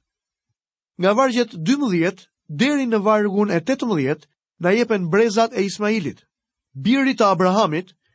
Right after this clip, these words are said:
dhe shërbyeses së tij egjiptase Agarit. Në këto vargje na bëhet një listë e tyre.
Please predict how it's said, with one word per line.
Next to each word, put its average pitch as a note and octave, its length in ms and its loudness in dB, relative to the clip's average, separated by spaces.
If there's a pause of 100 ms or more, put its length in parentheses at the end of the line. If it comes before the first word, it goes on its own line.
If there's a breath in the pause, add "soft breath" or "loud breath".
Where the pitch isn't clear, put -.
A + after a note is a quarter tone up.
dhe D#3+ 160 0
shërbyeses A3 800 0
së E3 160 -4
tij G#3+ 320 0
egjiptase E3 720 -2
Agarit. D#3 560 -2 (640)
Në F3 160 0
këto C4+ 160 0
vargje F3 360 2
na F3+ 140 0
bëhet G#3+ 300 0
një E3+ 160 0
listë F3 360 -2
e E3 40 0
tyre. E3+ 320 -2